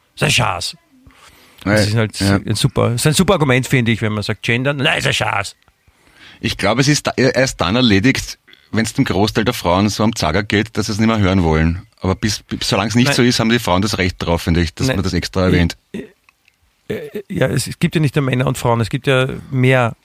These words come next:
Speaker 1: Identitäten, Gender-Identitäten,
Speaker 2: Eh,
Speaker 1: wie man
Speaker 2: aber
Speaker 1: so
Speaker 2: ich,
Speaker 1: schön sagt.
Speaker 2: aber beim Gen-,
Speaker 1: Aber ich hab,
Speaker 2: okay.
Speaker 1: ich hab ihm versucht, ich hab ihm versucht, das so zu erklären, ja, es ist gar nicht so lang her, ja, da hat man im Krankenhaus auch rauchen dürfen,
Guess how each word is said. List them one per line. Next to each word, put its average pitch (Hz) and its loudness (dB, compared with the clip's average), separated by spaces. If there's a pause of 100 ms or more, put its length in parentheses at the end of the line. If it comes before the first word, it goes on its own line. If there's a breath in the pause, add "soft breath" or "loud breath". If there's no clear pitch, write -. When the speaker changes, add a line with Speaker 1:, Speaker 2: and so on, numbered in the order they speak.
(140)
Speaker 1:
Identitäten, 113 -2
Gender-Identitäten, 110 -2
Speaker 2:
Eh, 95 4
Speaker 1:
wie 92 0
man 95 0
Speaker 2:
aber 101 0
Speaker 1:
so 113 2
Speaker 2:
ich, 107 0
Speaker 1:
schön 107 -2
sagt. 117 0
Speaker 2:
aber 107 -4
beim 113 0
Gen-, - 2
Speaker 1:
Aber 156 4
ich 170 4
hab, 160 2
Speaker 2:
okay. 190 2
Speaker 1:
ich 139 4
hab 160 4
ihm 170 4
versucht, 175 2 (280 loud breath)
ich 170 2
hab 147 4
ihm 156 2
versucht, 147 0
das 165 4
so 147 4
zu - 2
erklären, 147 2
ja, 135 4
es 127 0
ist 135 0
gar 117 2
nicht 123 0
so 151 2
lang 139 4
her, 117 4
ja, 131 2
da 127 2
hat 127 0
man 131 2
im 135 0
Krankenhaus 123 2
auch 143 2
rauchen 104 2
dürfen, 101 0